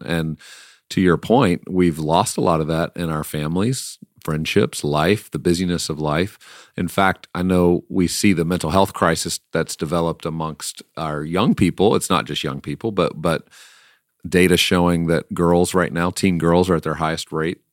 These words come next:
uh, of suicide that we've ever experienced. I mean, those types of crisis demand bigger answers. And, and I think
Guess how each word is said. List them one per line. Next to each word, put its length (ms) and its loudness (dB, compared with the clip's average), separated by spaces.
uh, 340 -10
of 120 -10
suicide 640 0
that 140 0
we've 160 -2
ever 260 -2
experienced. 800 -8
I 60 -4
mean, 220 -2
those 240 4
types 300 0
of 200 -2
crisis 880 -2
demand 640 -2
bigger 280 4
answers. 640 -2
And, 380 0
and 120 -2
I 120 0
think 300 -2